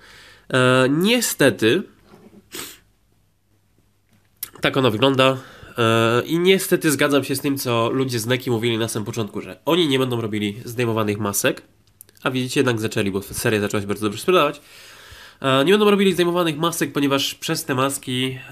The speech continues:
e, głowa operatora będzie wygl-, wyglądała, jakby była zbyt duża. I to jest fakt. E,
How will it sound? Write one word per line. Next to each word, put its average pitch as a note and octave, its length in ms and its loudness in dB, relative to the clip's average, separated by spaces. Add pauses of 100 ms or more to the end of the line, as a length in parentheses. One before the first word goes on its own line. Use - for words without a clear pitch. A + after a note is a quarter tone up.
(100)
e, A2+ 260 -2
głowa B2+ 240 0
operatora A#2 380 -4
będzie G#2+ 160 -8
wygl-, A2 240 -6
wyglądała, A2 460 -4
jakby G#2 180 -8
była G#2+ 140 -6
zbyt G#2 200 -10
duża. A2 320 -4 (1400)
I G#3 380 -2
to F#3+ 120 4
jest E3+ 240 2
fakt. - 580 -4 (200)
E, A#2 540 -4